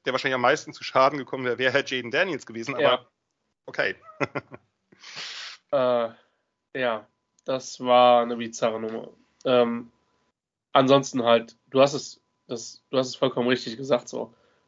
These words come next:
Speaker 2: Wir haben letztes Jahr alle die, die Georgia Defense gesehen und unsere Augen sind trotzdem ein bisschen bei Kader geblieben, weil, weil er da dann schon halt massive Plays hat und es war jetzt nicht so, dass die Jungs um, um Walker und Dean, äh, Flachpfeifen gewesen wären. Äh, ganz im Gegenteil.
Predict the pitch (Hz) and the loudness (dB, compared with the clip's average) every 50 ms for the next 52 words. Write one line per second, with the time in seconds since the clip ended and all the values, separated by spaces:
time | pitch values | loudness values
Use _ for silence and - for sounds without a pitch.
0 | _ - 135 123 123 131 135 131 - - - - 131 113 - 127 127 127 123 - | _ 4 4 6 6 6 4 4 2 -6 0 2 2 4 4 4 2 0 -2 -2
1 | 120 117 113 117 - - 131 127 131 120 127 117 127 131 143 147 135 - - 131 | -6 -6 -6 -8 -6 2 4 4 4 4 0 -4 -4 -2 -2 -2 -2 -2 -4 -4
2 | 123 123 123 120 123 127 123 120 120 120 120 127 127 127 123 123 120 - 147 - | -4 -2 -4 -4 -4 -4 -2 0 4 4 4 4 4 2 -2 -4 0 -2 -2 -2
3 | - - 117 117 113 - - 123 120 113 113 - 123 127 127 113 110 107 110 123 | 0 -2 -2 -2 -4 -6 0 2 2 2 4 4 4 4 4 2 0 -4 -8 -8
4 | 117 113 113 110 110 110 117 120 - _ _ _ _ _ _ _ _ _ _ _ | -8 -8 -6 -6 -4 -4 -4 -6 -8 _ _ _ _ _ _ _ _ _ _ _
5 | _ _ _ _ _ _ _ _ _ - 127 123 123 113 131 123 143 147 143 135 | _ _ _ _ _ _ _ _ _ 4 4 4 6 6 6 6 6 4 2 0
6 | - - 131 123 127 123 131 123 - - - 139 131 131 127 - 143 139 139 - | -4 -4 -2 -2 -2 -2 -4 -6 -6 -6 -6 -4 -4 -4 -2 0 0 0 0 2
7 | 143 123 127 123 117 113 131 127 127 127 123 - 135 131 - 139 123 127 120 - | -2 -2 -2 -4 -8 0 2 2 2 2 0 -4 -8 -6 -6 -6 -6 -6 -8 -6
8 | - 127 120 120 120 123 123 131 131 - 123 120 113 113 113 123 117 113 120 120 | -6 -6 -4 -4 -4 -4 -4 -6 -6 -6 -6 -6 -6 -6 -6 -6 0 4 4 4
9 | 127 131 135 120 117 113 113 123 123 123 123 131 127 - _ _ _ _ _ _ | 6 6 2 2 2 0 -4 -2 0 0 0 -2 -6 -10 _ _ _ _ _ _
10 | _ _ - 127 117 113 - 143 139 139 - - 127 117 117 117 113 107 107 113 | _ _ 0 0 0 2 4 2 2 2 2 2 2 2 2 -2 -8 -10 -8 -8
11 | 117 113 113 113 110 117 117 117 117 - _ _ _ _ _ _ - - - _ | -8 -8 -6 -4 -2 -2 -2 -4 -6 -12 _ _ _ _ _ _ -14 -14 -14 _
12 | _ _ _ _ _ - _ _ _ - 135 127 123 120 117 117 113 117 147 127 | _ _ _ _ _ -20 _ _ _ -2 2 4 6 6 6 4 2 -2 -8 -8
13 | - 127 117 117 123 127 120 - - 113 110 113 | -6 -4 0 0 0 0 0 0 2 2 2 2